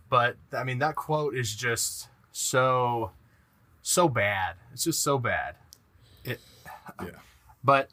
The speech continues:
Speaker 2: And they've apparently given their, I don't know if it's true or not, but the, I forget the guy's name, the mer-, the head aerodynamics, he's apparently given a bit of an ultimatum. I don't really know how much of an ultimatum you can give 'cause they're not just, like, what are they gonna do, replace him right now? Like,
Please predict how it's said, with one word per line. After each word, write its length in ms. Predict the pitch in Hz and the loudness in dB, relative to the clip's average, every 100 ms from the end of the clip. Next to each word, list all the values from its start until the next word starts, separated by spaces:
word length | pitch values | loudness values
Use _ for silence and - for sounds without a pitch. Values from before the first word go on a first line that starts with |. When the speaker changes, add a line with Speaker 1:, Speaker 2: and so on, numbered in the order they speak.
| - | -6
Speaker 2:
And 100 | 95 | -6
they've 140 | 95 | -6
apparently 380 | - 117 117 110 | -4 -4 -4 -6
given 300 | 107 104 101 | -6 -4 -4
their, 420 | 95 92 90 87 - _ _ _ _ _ - _ | -4 -4 -6 -8 -18 _ _ _ _ _ -16 _
I 60 | 95 | 0
don't 100 | 101 | 0
know 60 | |
if 80 | 87 | -2
it's 120 | 87 | -6
true 200 | - 101 | -6 -4
or 20 | 92 | -4
not, 180 | 82 | -4
but 80 | 80 | -6
the, 260 | 85 82 - _ _ _ _ _ _ _ - | -8 -8 -12 _ _ _ _ _ _ _ -20
I 40 | - _ | -20 _
forget 260 | - 98 | -4 -4
the 60 | 95 | -2
guy's 160 | 92 90 | -4 -4
name, 180 | 85 | -6
the 80 | 82 | -4
mer-, 240 | 95 110 - - | -6 -8 -12 -8
the 100 | 101 | -2
head 180 | 127 | -2
aerodynamics, 680 | 117 113 104 98 95 85 - | -2 -4 -2 -4 -4 -6 -6
he's 140 | 98 85 | -8 -10
apparently 400 | - 117 107 95 | -6 -4 -2 -4
given 220 | 95 90 | -4 -6
a 60 | |
bit 100 | 85 | -6
of 80 | 87 | -8
an 80 | 87 | -6
ultimatum. 640 | 85 82 85 85 95 98 - _ _ _ _ | -6 -4 -6 -2 -2 -4 -8 _ _ _ _
I 60 | - | -2
don't 80 | 143 | -2
really 120 | 135 | -4
know 80 | 123 | -4
how 60 | |
much 180 | 113 110 | -4 -4
of 60 | 107 | -4
an 80 | |
ultimatum 360 | 98 95 98 98 | -4 -4 -4 -4
you 80 | 90 | -8
can 120 | 87 | -6
give 200 | 85 82 | -6 -6
'cause 120 | 87 | -8
they're 100 | 87 | -4
not 160 | 85 - | -4 -4
just, 240 | - - | -10 -6
like, 160 | 87 - | -6 -4
what 140 | 87 87 | -4 -4
are 40 | |
they 80 | 85 | -4
gonna 140 | 85 | -4
do, 140 | 82 76 | -6 -8
replace 320 | - 85 101 | -10 -8 -4
him 120 | 98 | -2
right 100 | 95 | -2
now? 220 | 98 104 | -4 -4
Like, 320 | 90 76 - | -4 -8 -12